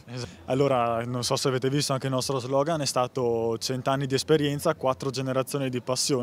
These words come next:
tutto rinchiuso in una barca sola", ed è l'Offshore trentuno Evo. Comunque sono stati alcuni accorgimenti minimi, diciamo, rispetto al trentuno, che era già una barca eccezionale, ne abbiamo vendute molte sia sul lago che al mare.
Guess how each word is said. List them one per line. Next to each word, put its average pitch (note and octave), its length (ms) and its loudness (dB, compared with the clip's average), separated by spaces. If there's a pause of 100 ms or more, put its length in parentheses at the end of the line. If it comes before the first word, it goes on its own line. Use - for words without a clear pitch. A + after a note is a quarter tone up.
(140)
tutto - 280 -2
rinchiuso B2+ 400 -2
in C#3 80 -2
una A#2 160 -4
barca A2 260 -4
sola", A#2 320 -2 (340)
ed B2 160 -6
è B2 120 6
l'Offshore B2 320 2
trentuno C3 500 -4
Evo. B2+ 240 -2
Comunque C3 480 -4 (340)
sono C#3 200 -2
stati - 220 4
alcuni D#3 280 4
accorgimenti C#3 800 0
minimi, D3 520 2
diciamo, C3 360 0
rispetto B2+ 360 0
al B2 80 2
trentuno, B2+ 500 -2
che A#2 100 -6
era A#2 160 0
già A#2 140 0
una B2 200 -2
barca A#2 380 0
eccezionale, B2+ 760 -2
ne C#3 100 -4
abbiamo B2 280 -4
vendute B2+ 360 -4
molte B2+ 340 -4
sia C3+ 240 -4
sul B2+ 220 -6
lago B2 420 -4
che B2 160 -4
al B2+ 140 0
mare. B2+ 400 2